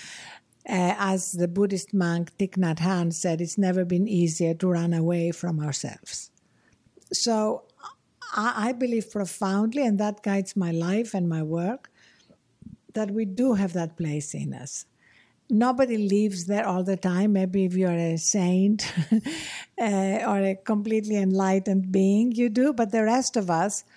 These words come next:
we are in and out of that place. And I feel it's just an incredible aspiration to be able to spend more time in that place, in that center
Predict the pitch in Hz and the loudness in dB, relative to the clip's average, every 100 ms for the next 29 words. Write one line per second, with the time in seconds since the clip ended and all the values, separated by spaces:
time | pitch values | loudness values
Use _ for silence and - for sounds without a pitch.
0 | - - - - 214 202 240 262 262 226 | -20 -20 -12 0 4 4 4 2 2 2
1 | 214 208 196 160 160 156 - 165 139 151 | 2 2 2 0 0 -2 -2 -4 -4 -6
2 | - - 311 - 233 208 214 202 247 247 | -8 -10 -16 -14 -2 2 2 2 0 0
3 | 247 214 - 233 226 226 214 208 - 247 | 0 -2 0 -2 2 2 2 2 0 0
4 | 247 240 196 180 - 190 180 208 233 - | 0 0 0 -2 0 2 4 2 0 -2
5 | 175 156 185 - - - _ _ - 202 | -2 -2 -6 -12 -20 -20 _ _ -2 2
6 | 214 220 214 214 202 - 196 190 - 214 | 2 2 2 0 0 2 2 2 0 0
7 | 202 196 196 190 - 185 175 151 156 160 | 4 4 4 4 2 2 4 2 2 2
8 | 165 156 - 170 156 143 - 165 160 165 | 2 -2 -2 0 0 -2 -2 0 2 0
9 | 165 - 202 180 156 139 | -2 2 4 4 0 -6